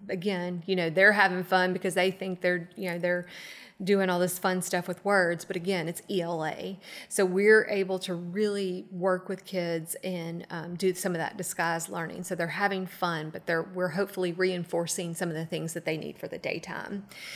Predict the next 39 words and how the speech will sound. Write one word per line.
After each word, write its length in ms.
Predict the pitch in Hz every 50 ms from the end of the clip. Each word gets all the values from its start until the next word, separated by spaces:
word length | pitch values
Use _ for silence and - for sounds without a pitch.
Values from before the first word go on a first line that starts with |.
| - - - - - - -
Additionally, 840 | 202 175 247 285 277 - - 226 202 185 185 185 180 180 180 180 175 - - - - - - _ - - - _ _ _
it's 140 | - 208 -
a 40 | 214
way 160 | 185 202 196
for 180 | 190 190 - -
us 160 | - 185 -
to 120 | - 220
help 300 | 185 160 180 175 170 -
the 60 | - 175
school 280 | - - - - 269
system. 580 | - - - 160 - - - 151 147 156 175 190
You 120 | 185 180
know, 60 | 180
the 80 | 165 185
school 200 | 175 - - 240
system 340 | 226 - 214 - - 196 180
is 160 | 175 165 165
really, 420 | 185 196 196 190 190 185 180 -
you 120 | - 185 180
know, 80 | 170
they 140 | 165 185 185
have 200 | 185 - 202 185
a 80 | 185 185
heavy 380 | 190 - - - 226 202 214
lift, 400 | 214 220 240 226 - 165 - - - -
and 180 | - 185 190 185
we, 80 | 190
you 180 | 190 - 196 190
know, 220 | 180 170 170 175
uh, 120 | - - 185 - - - - - 185 - - - -
our 140 | - 175 160
students 420 | - - - 214 196 190 190 -
are 80 | 185 170
struggling. 540 | - - - - - - - - - 190 - - - - - - - - -
Um, 240 | - 175 170 180 180
so, 440 | - - 190 185 180 175 175 170 170 - - - - _
you 100 | - 180
know, 80 | 180 165
the, 160 | 175 170 -